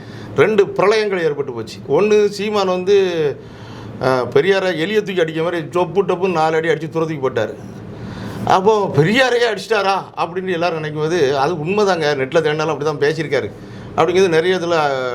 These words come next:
too much-ஆ தான், too much-ஆ இல்ல, உண்மையில அப்படியே வெட்ட வச்சு முடிச்சிடுற திராவிடங்கிறனாலே நான்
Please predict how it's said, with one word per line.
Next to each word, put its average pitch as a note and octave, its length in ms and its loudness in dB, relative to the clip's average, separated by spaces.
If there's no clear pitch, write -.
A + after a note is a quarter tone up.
too A3 100 0
much-ஆ F#3 260 0
தான், E3+ 180 -2
too G#3+ 160 -2
much-ஆ A#3+ 200 2
இல்ல, D#3+ 140 -4
உண்மையில C#3 640 0
அப்படியே E3+ 220 -2
வெட்ட D#3 360 0
வச்சு F3 200 -2
முடிச்சிடுற E3+ 200 -4
திராவிடங்கிறனாலே E3 880 0
நான் D#3+ 300 -4